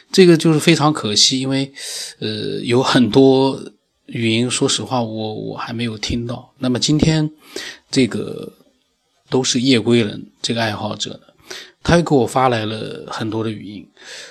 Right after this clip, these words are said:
我就看了一下他前面发来的语音，也听不出来了，我就跟他讲了。我跟他说这段时间呢，可能这个礼拜，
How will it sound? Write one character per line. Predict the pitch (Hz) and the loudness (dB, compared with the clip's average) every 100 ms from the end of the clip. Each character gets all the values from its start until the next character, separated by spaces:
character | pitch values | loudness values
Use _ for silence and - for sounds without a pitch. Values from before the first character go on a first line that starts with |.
| _ _ _ | _ _ _
我 | 131 127 110 | 4 6 6
就 | - 123 | 4 0
看 | - 190 | 2 2
了 | 139 | 2
一 | 107 | 0
下 | 104 107 | -2 -4
他 | - | -4
前 | 101 - 101 | 0 2 2
面 | 101 120 107 | 0 -8 -8
发 | 104 - 117 | -8 -6 -6
来 | 110 107 | -6 -10
的 | 104 95 92 - - | -12 -14 -16 -20 -12
语 | 117 | -8
音， | 101 107 110 - - _ _ _ _ _ | -6 -8 -10 -14 -20 _ _ _ _ _
也 | - 113 101 101 - _ - | -10 -6 -4 -6 -14 _ 2
听 | - 107 | 4 4
不 | |
出 | 104 117 | -4 -12
来 | 104 82 | -12 -14
了， | - | -14
我 | 110 | -10
就 | 107 | -10
跟 | 98 | -8
他 | 110 | -8
讲 | - 110 | -8 -10
了。 | - - _ _ _ - - - _ _ | -20 -20 _ _ _ -20 -20 -20 _ _
我 | 113 | -8
跟 | 113 | -4
他 | 117 | -4
说 | 120 | -2
这 | 156 | -2
段 | 131 120 | 0 0
时 | - 110 | -2 -2
间 | 113 117 | -2 -2
呢， | 117 113 _ _ _ | -4 -6 _ _ _
可 | - 101 | -10 -6
能 | 104 107 113 | -4 -4 -6
这 | - 143 | -4 -4
个 | 123 | -4
礼 | 104 104 | -8 -10
拜， | - 107 - | -10 -12 -12